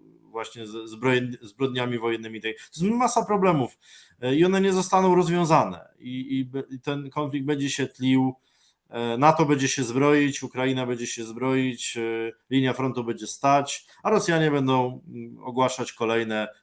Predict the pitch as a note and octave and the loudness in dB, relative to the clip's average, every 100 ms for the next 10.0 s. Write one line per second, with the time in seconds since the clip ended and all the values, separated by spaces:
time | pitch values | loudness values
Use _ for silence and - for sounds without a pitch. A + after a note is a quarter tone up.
0 | - A#2 A2 A#2 A2 G#2+ - A2 A2 G#2+ | -10 -8 -4 -6 -4 -2 -4 -4 -4 -2
1 | - - - A#2+ C3 B2+ A#2 A2+ G#2+ A#2 | 0 0 -2 0 0 0 -6 -6 0 0
2 | A#2 A2 G#2+ _ - - _ - G#2 G#2 | 0 -4 -10 _ -20 -20 _ -10 -6 -2
3 | G2+ G2 G2 B2+ B2 A2 A#2+ A2 A#2 A2 | -2 -2 0 0 0 -2 -2 -2 -2 -2
4 | G#2+ G#2+ G2 F#2+ G2+ F2+ E2+ F#2+ A2+ C#3 | -6 -8 -10 -6 -4 -4 -6 -6 0 2
5 | C#3 C#3 C3 A2+ B2+ A#2+ - A#2 A2 - | 4 2 2 0 -2 -2 -4 -4 -4 -4
6 | F2 F2+ - _ _ _ _ _ _ D#3 | -6 -8 -16 _ _ _ _ _ _ 2
7 | G3 A#3+ A3+ G3+ F3+ E3 D#3 E3 - C#3+ | 4 4 4 4 4 4 2 0 0 -2
8 | C#3 D#3 C#3+ D#3+ D3+ D#3 C#3 F#2+ F#2 - | -2 -2 -2 0 2 2 2 0 -8 -14
9 | _ _ - C#3 C#3 C3+ A#2+ A#2+ A#2+ A#2+ | _ _ -6 -4 -2 -2 -2 0 -2 -4